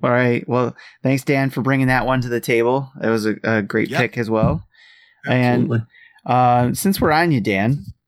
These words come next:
Speaker 1: um, and we talked about it earlier, we talked about your blog and your, I mentioned something about your view of Luigi-, Luigi's Mansion three.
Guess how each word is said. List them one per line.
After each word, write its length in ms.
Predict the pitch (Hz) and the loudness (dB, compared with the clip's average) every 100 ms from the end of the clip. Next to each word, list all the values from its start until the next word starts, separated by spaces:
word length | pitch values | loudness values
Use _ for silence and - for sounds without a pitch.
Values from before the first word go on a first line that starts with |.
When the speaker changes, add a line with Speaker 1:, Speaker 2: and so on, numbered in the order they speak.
| _ - | _ -4
Speaker 1:
um, 560 | 117 120 120 120 120 120 _ _ - _ - | 0 2 4 4 2 -2 _ _ -20 _ -4
and 380 | 131 127 123 123 | 0 2 2 2
we 80 | 127 | 2
talked 460 | - 175 147 - | 0 0 -2 -6
about 280 | 151 151 139 | -2 0 0
it 100 | 131 | 0
earlier, 600 | 135 139 123 104 107 127 _ _ _ - | 2 2 2 2 0 -2 _ _ _ -2
we 120 | 135 | 0
talked 220 | 202 170 | 0 -2
about 260 | 147 170 - | 0 -2 -2
your 80 | 147 | 0
blog 440 | 160 117 117 135 151 _ - | 2 2 2 -2 -10 _ -6
and 640 | 131 131 135 131 135 135 - | 0 2 4 2 2 0 -4
your, 800 | 131 131 143 156 156 156 151 - _ _ - - - | -2 2 2 2 2 2 -2 -6 _ _ -20 -14 -2
I 160 | 131 147 | 0 2
mentioned 440 | 156 143 151 147 | 0 0 -2 -2
something 340 | 156 131 139 | -2 -2 0
about 320 | 135 135 139 - | 2 2 0 0
your 140 | 139 | -2
view 480 | 120 131 139 139 127 | 0 0 2 2 2
of 600 | 120 127 127 131 131 - _ - | 2 2 2 0 -4 -12 _ -4
Luigi-, 360 | 113 113 - - | -2 -2 -6 -10
Luigi's 460 | 127 127 135 135 131 | -2 2 2 2 2
Mansion 380 | 127 123 - 113 | 2 0 -4 -6
three. 380 | 123 - 98 | -4 -4 -6